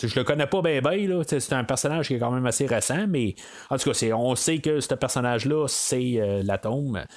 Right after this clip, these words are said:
sans voir le personnage, mais tu sais, on s'ouvre la porte. Tu sais, c'est, c'est, c'est plus ça. On a encore aussi la scène où ce que on, on va avoir un endroit ou un repère pour, euh, les justiciers, où ce qu'ils vont pouvoir s'unir.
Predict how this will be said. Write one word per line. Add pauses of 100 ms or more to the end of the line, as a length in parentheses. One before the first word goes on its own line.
(140)
sans
voir
le
personnage,
mais
tu
sais,
on
s'ouvre
la
porte.
Tu
sais,
c'est,
c'est,
c'est
plus
ça. (480)
On
a
encore
aussi
la
scène
où
ce
que (260)
on,
on
va
avoir
un
endroit
ou
un
repère
pour,
euh,
les
justiciers,
où
ce
qu'ils
vont
pouvoir
s'unir.